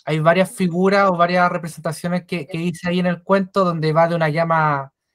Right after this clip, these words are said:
eh, en sí como un animal, pero también hay una figura un poco más imaginativa, por así decirlo, de cómo podría verse en el cielo, con todas la, eh, las variables que tiene el,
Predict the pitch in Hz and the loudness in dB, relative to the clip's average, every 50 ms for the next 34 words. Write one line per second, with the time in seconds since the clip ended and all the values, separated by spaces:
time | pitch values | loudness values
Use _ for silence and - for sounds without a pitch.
0 | _ _ _ _ _ _ _ _ 127 127 131 131 117 139 131 135 131 - - - | _ _ _ _ _ _ _ _ -10 -8 -8 -6 -6 -4 -4 -4 -4 -6 -6 -4
1 | 165 175 190 185 - 165 156 160 160 165 165 160 151 143 143 151 170 190 226 254 | -2 -2 -2 -2 0 0 0 0 0 0 0 0 0 2 2 2 2 0 -2 -6
2 | 214 - - 160 156 156 156 151 151 156 165 170 175 170 170 170 165 - - 170 | -10 -10 -6 -4 -2 -2 0 0 0 0 0 0 0 0 -2 -2 -4 -6 -6 -6
3 | 165 170 175 170 165 156 - 170 170 170 165 160 165 165 165 165 160 160 160 156 | -4 0 0 0 0 -2 -4 -4 -4 -2 0 0 2 2 2 2 0 0 0 0
4 | 151 151 147 143 143 - _ _ _ _ _ _ _ _ _ _ _ _ _ _ | -2 -2 -4 -6 -10 -14 _ _ _ _ _ _ _ _ _ _ _ _ _ _
5 | _ 740 762 _ _ _ _ _ _ _ _ _ _ _ _ 185 131 131 143 143 | _ -20 -20 _ _ _ _ _ _ _ _ _ _ _ _ -10 -4 -2 0 0
6 | 139 - 156 147 139 135 - 151 160 170 160 175 175 175 180 165 - - 190 185 | 0 0 0 0 2 2 0 0 2 2 4 4 4 4 2 0 0 0 0 0
7 | 180 175 - 196 202 190 196 202 202 214 240 247 - - _ _ _ _ _ _ | 0 -2 -2 -2 0 0 0 0 0 -2 -2 -4 -10 -20 _ _ _ _ _ _
8 | 143 139 - - 165 175 175 156 175 165 165 160 170 175 170 170 175 180 175 - | -6 -4 -2 0 2 2 2 2 2 2 2 2 4 4 4 4 4 2 0 -2
9 | - 190 185 185 185 180 151 156 147 147 139 131 - - - 214 220 175 117 101 | -2 0 0 2 0 0 0 -2 -2 -2 -2 -4 -6 -4 0 2 2 2 0 -4
10 | - - - _ _ _ _ _ _ _ _ _ 127 131 135 131 - 160 160 165 | -12 -14 -18 _ _ _ _ _ _ _ _ _ -4 -4 -4 -2 0 4 6 6
11 | 160 160 160 151 151 151 147 143 139 139 135 131 127 123 120 - - 127 123 123 | 6 6 4 2 2 2 0 0 0 0 -2 -2 -4 -6 -8 -8 -10 -12 -12 -12
12 | 123 120 120 120 117 117 113 110 95 - _ _ _ _ 135 135 131 123 135 135 | -12 -10 -10 -10 -8 -8 -10 -10 -12 -16 _ _ _ _ -8 -8 -4 -2 -2 0
13 | 135 143 147 160 170 180 180 180 180 175 - - 175 170 180 175 170 170 165 165 | 0 2 4 6 6 4 4 2 0 -2 -4 -6 -8 -6 -4 -4 -4 -4 -4 -4
14 | 160 156 156 151 151 147 147 147 147 | -6 -6 -4 -4 -4 -4 -6 -8 -10